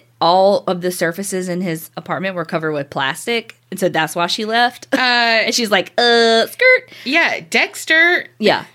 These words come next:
Speaker 1: And then, but another thing said that because he had a lot of disturbing videos,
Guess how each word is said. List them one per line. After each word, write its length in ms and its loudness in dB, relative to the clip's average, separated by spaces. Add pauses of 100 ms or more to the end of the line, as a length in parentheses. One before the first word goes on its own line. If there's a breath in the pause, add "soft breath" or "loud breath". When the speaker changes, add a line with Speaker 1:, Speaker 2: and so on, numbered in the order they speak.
Speaker 1:
And 220 0
then, 440 0
but 140 0
another 340 2
thing 260 -2
said 380 -2
that 280 0 (160)
because 280 -2
he 100 0
had 160 -2
a 40 -2
lot 240 2
of 60 -14
disturbing 640 -2
videos, 720 0